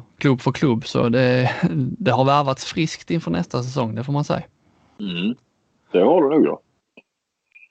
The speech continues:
Speaker 1: Eh, så vi hade ju, om vi bara tar, du var inne på Kristianstad där ju med, eh, de, med Hallbäck och Besara Kai och, ja, Jonas Wille får väl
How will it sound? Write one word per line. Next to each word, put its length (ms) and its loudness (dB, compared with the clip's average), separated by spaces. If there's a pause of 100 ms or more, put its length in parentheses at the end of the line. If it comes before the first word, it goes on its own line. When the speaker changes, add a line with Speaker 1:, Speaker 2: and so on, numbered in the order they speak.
(160)
Speaker 1:
Eh, 260 0
så 300 -2 (1120)
vi 100 2
hade 260 2
ju, 380 4
om 120 2
vi 60 4
bara 200 2
tar, 460 0 (220)
du 200 -2
var 120 2
inne 160 2
på 180 -2
Kristianstad 500 0
där 180 2
ju 80 -2
med, 580 -2 (720)
eh, 260 -8
de, 300 -6
med 400 -4
Hallbäck 540 -2
och 240 -4
Besara 400 0
Kai 500 -2
och, 640 -6
ja, 240 -6
Jonas 300 0
Wille 260 2
får 180 -4
väl 200 -8